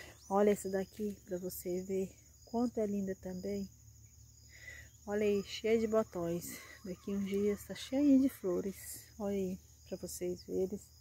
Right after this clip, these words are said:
Aqui são outras flores. Aqui são as sementes que eu comprei no ano passado. Daqui um dia elas são todas floridas.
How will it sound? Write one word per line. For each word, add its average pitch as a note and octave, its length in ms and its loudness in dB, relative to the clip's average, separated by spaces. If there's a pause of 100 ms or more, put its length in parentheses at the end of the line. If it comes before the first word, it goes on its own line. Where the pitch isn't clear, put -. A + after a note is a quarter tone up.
(580)
Aqui G#3+ 560 4 (580)
são F#3 200 -4
outras F#3+ 340 -4
flores. F3+ 600 2
Aqui G#3+ 520 6 (640)
são G#3 460 6
as G#3 180 10
sementes G#3 540 6
que - 40 0
eu A3 60 6
comprei G3 580 8 (460)
no G3+ 140 4
ano G3 160 6
passado. F#3 720 2 (760)
Daqui A3 320 2
um A#3+ 80 10
dia G#3 360 8
elas G3+ 260 6
são G3+ 320 0
todas C4 460 8
floridas. F#3+ 640 6